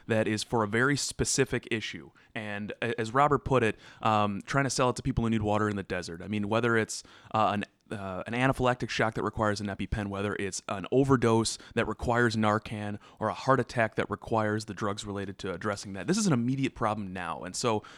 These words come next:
companies and these, these C E Os will admit they're for-profit businesses. They're trying to, I believe, what is it, extract the most value out of their product possible, is I believe how they would define it. Uh, they wanna <laughs> make sure that, uh, if you need the drug immediately, that you're gonna pay out the nose for it.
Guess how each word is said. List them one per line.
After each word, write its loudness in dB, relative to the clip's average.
companies 2
and -4
these, -8
these 2
C 4
E 10
Os 8
will 4
admit 2
they're 0
for-profit -2
businesses. -6
They're -10
trying -4
to, -6
I -12
believe, -8
what -14
is -14
it, -12
extract 0
the -2
most -2
value -2
out -4
of -4
their -2
product -2
possible, 0
is -8
I -10
believe -6
how -2
they 2
would 0
define -2
it. -6
Uh, 2
they 0
wanna 4
<laughs> 0
make 0
sure 0
that, -4
uh, 0
if -6
you 2
need 0
the 2
drug 4
immediately, 0
that 0
you're 2
gonna -2
pay -2
out 0
the -8
nose -6
for -8
it. -10